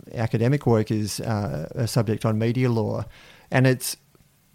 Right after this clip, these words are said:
the interesting thing about Victoria University students is they come from many diverse backgrounds. We'll have lots of, um, students from African backgrounds, lots of students from migrant backgrounds.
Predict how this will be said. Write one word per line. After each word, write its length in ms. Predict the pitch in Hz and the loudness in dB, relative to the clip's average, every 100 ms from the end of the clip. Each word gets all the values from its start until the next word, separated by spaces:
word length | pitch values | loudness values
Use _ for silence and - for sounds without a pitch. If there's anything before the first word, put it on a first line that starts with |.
| _ _ | _ _
the 120 | 127 | 0
interesting 340 | 143 151 147 135 | 2 2 -2 0
thing 160 | 135 | 0
about 400 | 120 117 110 87 - | 2 2 2 0 -6
Victoria 380 | 123 113 123 113 | -8 -2 0 0
University 380 | 113 120 127 | 2 0 0
students 340 | 123 - 117 107 | -4 -2 -2 -2
is 120 | 110 | -2
they 100 | 117 | -2
come 220 | - 113 | -2 -4
from 240 | - 110 110 | -2 -2 0
many 400 | 120 120 113 110 | 0 0 -2 -4
diverse 400 | 113 104 107 107 | -4 -2 -4 -4
backgrounds. 480 | 110 - 123 120 | -6 -2 0 0
We'll 100 | 113 | 0
have 160 | 110 110 | 0 0
lots 300 | 117 113 - | 0 -2 -2
of, 340 | 113 107 98 - | -2 -2 -8 -10
um, 420 | 113 104 107 139 - | -6 -4 -4 -8 -12
students 300 | - 123 110 | -4 -4 -2
from 100 | 107 | -2
African 480 | 110 120 117 117 110 | -2 -2 -4 -4 -2
backgrounds, 500 | 104 - 117 110 110 | -4 -2 -2 -2 -4
lots 160 | 117 | -8
of 80 | 107 | -8
students 300 | - 113 107 | -6 -4 -4
from 180 | - 110 | -4 -2
migrant 560 | 107 113 117 113 113 - - - | 0 0 0 -2 -4 -8 -16 -12
backgrounds. 800 | - 110 - 113 110 110 107 - | -4 -4 -2 -2 0 -2 -4 -8